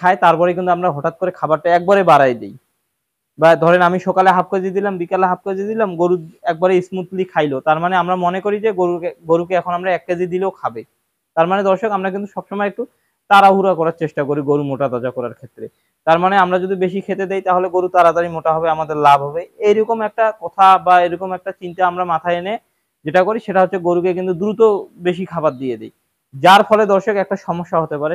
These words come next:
সেটা হচ্ছে যে গরু পরবর্তীতে অরুচি একটা ভাব চলে আসতে পারে। আর এই অরুচি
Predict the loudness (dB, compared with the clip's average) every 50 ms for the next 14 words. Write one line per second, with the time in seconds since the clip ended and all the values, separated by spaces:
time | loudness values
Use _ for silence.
0 | -6 -8 -4 -2 -2 -2 -2 -4 -6 -6 -2 0 2 0 0 0 -2 -2 -4 -2
1 | -4 -8 -8 -8 -6 -6 -6 -6 _ _ _ _ _ _ 2 2 2 4 2 -2
2 | -2 -2 -4 -2 -2 -4 -6 -2 -2 -4 -4 -2 -2 -2 0 0 0 0 -2 -8
3 | -6 -6 -4 -4 -4 -8 -10 -18 -20 -20 _ 0 2 4 4 6 6 4 4 4
4 | 4 2 2 2 0 -2 -4